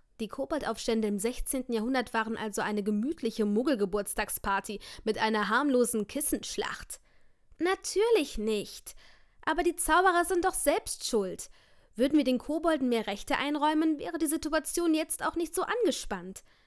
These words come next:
erwiderte Hermine stürmisch und sah Malfoy wieder an. Seine grauen Augen taxierten sie,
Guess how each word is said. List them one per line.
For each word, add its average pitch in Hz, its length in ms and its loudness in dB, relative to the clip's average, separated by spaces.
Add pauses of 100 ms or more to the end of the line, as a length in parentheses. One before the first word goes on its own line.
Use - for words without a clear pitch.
(180)
erwiderte 214 460 -2
Hermine 196 360 -2
stürmisch 220 540 0
und 190 140 -8
sah 196 80 -6
Malfoy 185 460 -8
wieder 220 260 -10
an. 175 240 -16 (1200)
Seine 226 280 0
grauen 240 400 -2
Augen 226 280 -2
taxierten 240 640 -4
sie, 220 320 -2